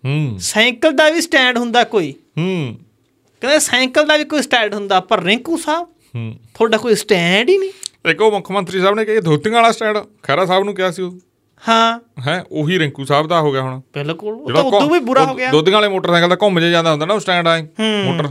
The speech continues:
Speaker 1: ਸਟੈਂਡ 'ਤੇ ਘੁੰਮ ਜਾਂਦਾ ਹੁੰਦਾ ਮੋਟਰਸਾਈਕਲ, ਜਾਂ ਦੇਖਿਆ ਬਾਬੂ ਕਦੇ ਉਹ? ਹੈਂ, ਉਹ ਹੋਇਆ ਹੈ।
Speaker 2: ਚੰਨੀ ਸਾਹਿਬ ਨੇ ਇੱਕ ਸ਼ਬਦ ਕਿਹਾ, ਮਤਲਬ ਸ਼ਬਦ ਤਾਂ ਨਹੀਂ ਵਰਤਦੇ, ਉਹ ਕਹਿੰਦੇ, "ਜਿਹੜੇ ਲਾਹੌਰ ਆਏ ਤੇ ਉਹ ਪਿਸ਼ੌਰ ਵੀ ਆਏ।"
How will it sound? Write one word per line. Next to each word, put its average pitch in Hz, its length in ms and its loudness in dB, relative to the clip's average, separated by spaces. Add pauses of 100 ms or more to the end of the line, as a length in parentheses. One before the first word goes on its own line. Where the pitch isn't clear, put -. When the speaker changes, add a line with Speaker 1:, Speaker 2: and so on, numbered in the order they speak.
(200)
Speaker 1:
ਸਟੈਂਡ 147 260 -2
'ਤੇ 170 160 -6
ਘੁੰਮ 190 140 -2
ਜਾਂਦਾ 143 160 -2
ਹੁੰਦਾ 147 140 -4
ਮੋਟਰਸਾਈਕਲ, 143 480 -4
ਜਾਂ 143 80 -2
ਦੇਖਿਆ 151 260 -2
ਬਾਬੂ 226 220 0
ਕਦੇ 226 200 0
ਉਹ? 214 180 -4 (760)
ਹੈਂ, 151 160 -12 (420)
ਉਹ 143 160 0
ਹੋਇਆ 101 320 -2
ਹੈ। 113 220 -10 (300)
Speaker 2:
ਚੰਨੀ 170 340 -6
ਸਾਹਿਬ 196 340 2
ਨੇ 233 80 -6
ਇੱਕ 226 100 -14
ਸ਼ਬਦ 180 260 -4
ਕਿਹਾ, 202 220 2
ਮਤਲਬ 196 260 -2
ਸ਼ਬਦ 170 220 -6
ਤਾਂ 196 140 -6
ਨਹੀਂ 185 140 -6
ਵਰਤਦੇ, 202 280 -4
ਉਹ 208 60 0
ਕਹਿੰਦੇ, 233 180 -8
"ਜਿਹੜੇ 233 420 0 (120)
ਲਾਹੌਰ 190 380 2
ਆਏ 208 180 4
ਤੇ 220 160 -6
ਉਹ 214 100 4
ਪਿਸ਼ੌਰ 190 420 2
ਵੀ 202 120 0
ਆਏ।" 139 160 -4